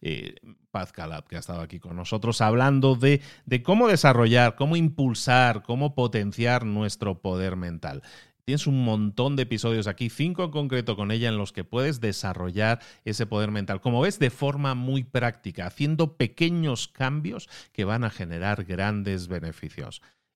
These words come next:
Eh, ya no te digo, Paz Calab, ya eres Mentor trescientos sesenta, porque ya lo eras, en este caso, constatamos que lo sigues siendo y, y, como siempre,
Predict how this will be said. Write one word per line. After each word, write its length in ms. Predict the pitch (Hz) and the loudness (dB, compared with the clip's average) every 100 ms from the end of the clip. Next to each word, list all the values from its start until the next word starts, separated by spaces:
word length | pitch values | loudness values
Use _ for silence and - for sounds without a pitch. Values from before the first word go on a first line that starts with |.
| - | -16
Eh, 200 | - - - 113 _ | -14 -14 -18 -20 _
ya 120 | 107 110 | -4 -2
no 140 | 104 | -2
te 100 | 104 | -2
digo, 300 | 98 98 95 | -2 -2 -2
Paz 180 | 101 98 | -4 -4
Calab, 340 | 98 95 - _ _ | -4 -4 -6 _ _
ya 260 | 120 120 | 6 8
eres 280 | 120 113 107 | 6 4 2
Mentor 340 | 107 104 104 98 | 0 -2 -4 -4
trescientos 240 | 98 95 | -4 -4
sesenta, 240 | 110 113 | -2 -2
porque 260 | 113 101 104 | -2 0 2
ya 140 | 113 | 4
lo 240 | 120 113 123 | 6 6 8
eras, 360 | 139 165 196 | 8 6 2
en 100 | 127 | -2
este 200 | 117 113 | 0 0
caso, 320 | 107 117 160 143 | 0 2 2 8
constatamos 840 | 143 139 123 135 123 151 143 131 | 8 8 6 4 6 6 4 2
que 100 | 127 | 0
lo 140 | 110 | -2
sigues 260 | 107 120 113 | -2 -4 -4
siendo 300 | 117 120 143 - - - | -4 -4 -4 -6 -20 -12
y, 540 | - 113 120 117 107 - | -2 2 4 4 0 -2
y, 140 | 117 | -8
como 260 | 104 101 98 | -4 -4 -4
siempre, 400 | - 107 90 87 | -2 -2 -2 -6